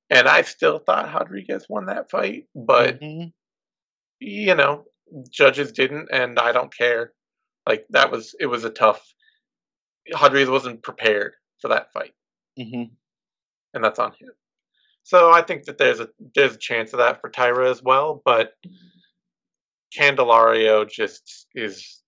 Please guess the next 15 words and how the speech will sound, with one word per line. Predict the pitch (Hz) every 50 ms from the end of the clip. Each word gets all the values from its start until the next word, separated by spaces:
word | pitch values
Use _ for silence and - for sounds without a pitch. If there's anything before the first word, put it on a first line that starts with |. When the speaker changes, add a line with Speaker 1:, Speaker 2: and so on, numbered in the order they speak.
| _ _ _ _ _ _ _ _ _ _ _ _ _ _
Speaker 1:
really | - - 135 - - - - -
messy | 135 135 - - - - - - 73 - - -
and | - 139 120 110 107
wild | 101 107 110 113 117 117 113 117 117 117 113
in | 123 113
a | 113
way | 107 101 107 104 104 101
that | - 113
I | 104 98
think | - - 120 104 -
will | - 127 113 110
lead | 110 113 113 113 110
him | - 107 107 107 104 101
right | 101 101 104 107 107 104
into | 110 107 107 - - 113 107 104